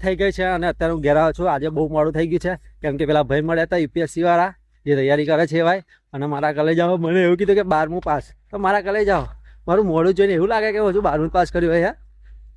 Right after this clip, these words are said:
મારા દેવર, હું બાવીસ વર્ષનો થયો છું. કે તમને નહીં લાગતું કે મારું મોઢું જોઈને હું બાવીસ વર્ષનો થયો હોય એમ? હા, કમેન્ટ કરો તમે. હા,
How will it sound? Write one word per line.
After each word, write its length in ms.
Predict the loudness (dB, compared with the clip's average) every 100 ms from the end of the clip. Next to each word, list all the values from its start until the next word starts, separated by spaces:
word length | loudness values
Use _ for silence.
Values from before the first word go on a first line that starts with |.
| -4
મારા 200 | 0 2
દેવર, 200 | 2 2
હું 80 |
બાવીસ 360 | 0 -2 -2 0
વર્ષનો 300 | 0 0 0
થયો 240 | 2 2
છું. 240 | 0 -4 -12 -20 -8
કે 100 | -2
તમને 260 | 0 0 0
નહીં 160 | 0 0
લાગતું 360 | -2 -4 -8 -10 -6
કે 100 | -4
મારું 300 | 0 0 0
મોઢું 240 | 0 0
જોઈને 180 | 0 0
હું 120 | 0
બાવીસ 280 | -2 -4 -4
વર્ષનો 280 | -4 -4 -4
થયો 240 | 0 0
હોય 100 | 2
એમ? 120 | 0
હા, 460 | -2 -8 _ -6 -6 _ _ _ -2
કમેન્ટ 300 | 2 2 2
કરો 180 | 0
તમે. 220 | -2 -4 -8
હા, 220 | -10